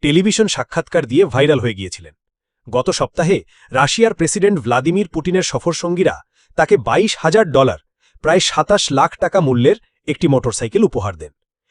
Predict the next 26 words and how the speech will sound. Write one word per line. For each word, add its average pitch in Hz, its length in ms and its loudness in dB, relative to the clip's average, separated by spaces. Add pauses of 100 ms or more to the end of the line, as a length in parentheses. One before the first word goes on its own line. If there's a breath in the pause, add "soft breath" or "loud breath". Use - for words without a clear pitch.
(180)
পুতিনের 208 280 2
সফরসঙ্গীদের 202 760 2
ওই 170 180 2
উপহার 170 360 0
পাওয়া 165 220 2
ব্যক্তি 123 320 -4
হচ্ছেন 131 360 0 (360 soft breath)
আলাস্কার 170 500 2 (100)
অ্যাঙ্করেজ 156 500 2
শহরের 117 420 0 (380)
অবসরপ্রাপ্ত 180 640 2 (100)
অগ্নি 147 320 2
নির্বাপন 175 460 2
বিভাগের 131 360 0
পরিদর্শক 117 580 -2 (180)
মার্ক 143 360 0
ওয়ারেন। 127 300 0 (720)
তাকে 170 440 2 (340)
নতুন 151 320 2
জলপাই 147 420 4
সবুজ 156 440 0
রঙের 139 260 0 (280)
ইউরাল 202 380 4
গিয়ার 156 300 2
আপ 165 160 2
মোটরসাইকেল 127 580 -2